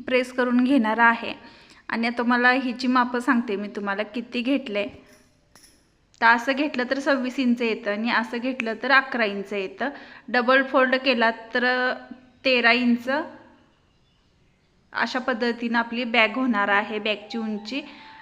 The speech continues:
आणि परत अकरा इंच अशा पद्धतीनं.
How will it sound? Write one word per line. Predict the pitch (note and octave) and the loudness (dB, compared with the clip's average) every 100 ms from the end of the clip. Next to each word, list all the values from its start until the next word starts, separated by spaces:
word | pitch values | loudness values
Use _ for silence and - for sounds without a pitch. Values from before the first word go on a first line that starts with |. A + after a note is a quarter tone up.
| - | -8
आणि | - F#3+ G#3+ A#3 A#3 | -2 -2 0 -6 -4
परत | B3+ B3 B3 - | -2 -2 -4 -2
अकरा | B3+ B3 A3 | -2 -2 -2
इंच | F#3+ G3 F#3+ A#3+ C#4+ D4 - - | -2 -4 -10 -8 -8 -8 -14 -8
अशा | A3+ B3+ | -4 -2
पद्धतीनं. | A#3 G#3 G3 F#3+ G3 G#3 | -4 -6 -8 -8 -8 -8